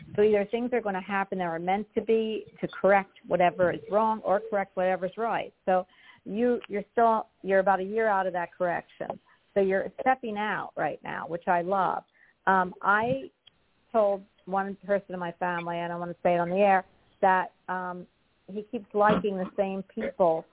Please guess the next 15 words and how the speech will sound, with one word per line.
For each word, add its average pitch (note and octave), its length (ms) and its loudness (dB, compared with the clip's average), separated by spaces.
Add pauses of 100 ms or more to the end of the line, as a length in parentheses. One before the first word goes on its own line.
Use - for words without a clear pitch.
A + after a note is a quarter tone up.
(160)
and F#3+ 160 -2
then G3 220 0
he'll, F#3 260 4
he'll F#3 180 2
date G3+ 360 -4
them G#3 220 -4
for G3+ 100 2
a F#3+ 80 2
while, G3+ 520 -2
and F#3+ 160 -8
they've F#3 160 -6 (140)
got A3 260 -4
the F3 100 -8 (200)
same A#3+ 540 0 (400)
story A3+ 480 2